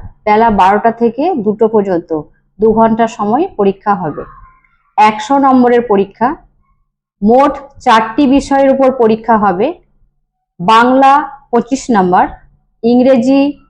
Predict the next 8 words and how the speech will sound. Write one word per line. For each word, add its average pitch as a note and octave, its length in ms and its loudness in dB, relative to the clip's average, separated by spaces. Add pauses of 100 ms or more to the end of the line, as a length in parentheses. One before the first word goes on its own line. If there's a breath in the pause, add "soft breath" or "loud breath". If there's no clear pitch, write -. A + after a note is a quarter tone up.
তিরিশ B3+ 340 0
নম্বর, G3 380 0 (640)
অঙ্ক A#3 360 2 (680)
পঁয়ত্রিশ A#3+ 500 0
নম্বর G3 360 0 (440)
এবং A3+ 640 0
ইন্ডিয়ান B3+ 480 2
কালচার F#3 460 0